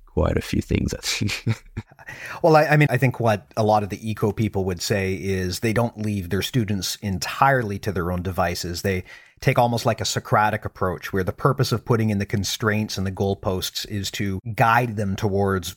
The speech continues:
Speaker 2: what the lesson of the day is and what they really wanna learn. So
Speaker 1: Yeah, but I don't know if that's necessarily the, like, the pure ecological approach is to let people find solutions that work for them.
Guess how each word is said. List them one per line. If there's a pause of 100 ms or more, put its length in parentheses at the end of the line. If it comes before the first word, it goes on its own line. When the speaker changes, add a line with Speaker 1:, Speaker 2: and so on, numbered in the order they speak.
Speaker 2:
what
the
lesson
of
the
day
is
and
what
they
really
wanna
learn.
So
Speaker 1:
Yeah,
but
I
don't
know
if
that's (180)
necessarily
the, (180)
like,
the
pure
ecological
approach
is
to
let (120)
people (240)
find (380)
solutions
that
work
for
them.